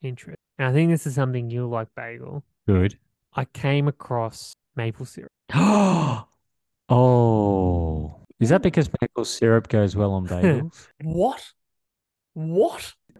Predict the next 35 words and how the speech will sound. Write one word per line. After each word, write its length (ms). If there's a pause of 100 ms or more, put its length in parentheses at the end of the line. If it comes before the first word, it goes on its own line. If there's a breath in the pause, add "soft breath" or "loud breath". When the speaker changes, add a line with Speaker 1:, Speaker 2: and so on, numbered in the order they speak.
Speaker 2:
See, 240
it's 160
really 340
hard 200
to 60
tell, 280
Bagel, 540
whether 280 (240)
you're 240 (100)
watting 460
like 280
that 300 (360 soft breath)
because, 540 (400)
duh, 460
of 220
course 320
it 120
does, 380 (120)
or 160
because, 540 (320)
what 220
are 60
you 120
talking 460
about? 320 (160)
Keep 320
that 140
maple 300
syrup 300
away 280
from 460
my 240
bagels. 640
Speaker 3:
Option 440
two. 400